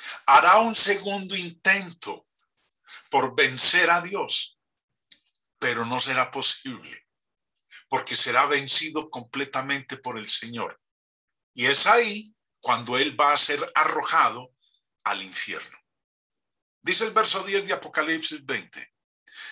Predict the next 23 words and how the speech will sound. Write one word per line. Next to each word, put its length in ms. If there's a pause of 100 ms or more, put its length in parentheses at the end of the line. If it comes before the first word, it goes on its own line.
(140)
"Y 180
el 240
diablo 760 (600)
que 260
los 280
engañaba 960 (680)
fue 480
lanzado 880
en 340
el 320
lago 560
de 140
fuego 520
y 120
azufre, 760 (300)
donde 380
estaban 680
la 160
bestia 880
y 140
el 180
falso 580
profeta, 800